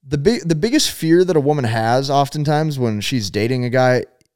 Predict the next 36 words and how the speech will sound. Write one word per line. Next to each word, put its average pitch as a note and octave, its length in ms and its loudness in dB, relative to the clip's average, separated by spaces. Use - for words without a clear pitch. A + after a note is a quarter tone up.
is C3+ 220 -2
typically F#3 420 -2
n-, A#2 240 -2
never, C3+ 320 2
like, B2 240 2
his A#2+ 160 -2
sexual C3+ 400 -2
desires B2+ 500 0
towards C3 220 -2
other C3 200 0
women. C3 360 -2
It's - 220 -4
if C#3+ 220 -4
he D#3+ 120 -4
gets C#3 220 -4
emotionally B2 640 0
invested G#2+ 580 -2
and G#2+ 180 -4
wants A#2 280 -2
to A2 80 -10
give A#2 160 -4
his A#2+ 180 -4
care, A#2+ 460 -2
his A2+ 180 -2
time, A2+ 340 -4
his G2 200 -6
attention, A#2+ 460 -6
his G2+ 180 -6
resources G2+ 640 -6
to A2 100 -6
another G#2 300 -2
woman G2+ 320 -4
that F#2 100 -4
is F2 160 -8
not F#2+ 300 -6
her. F#2 340 -4